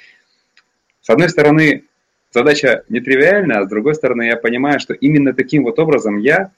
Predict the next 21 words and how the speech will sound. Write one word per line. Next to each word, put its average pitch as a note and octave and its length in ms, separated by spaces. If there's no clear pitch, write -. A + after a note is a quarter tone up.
как G#2 160
главный A2 340
продавец G2+ 480
в - 60
своей G2+ 320
компании, D#3 580
и A2 800
выстраиваю G#2+ 760
все F2+ 340
продажи. G2 460
Что - 360
я A#2+ 280
работал G2+ 460
в - 100
других B2+ 320
компаниях, C#3+ 640
в A2 120
двух C3 360
компаниях A2+ 520
по A2+ 120
найму, G#2+ 500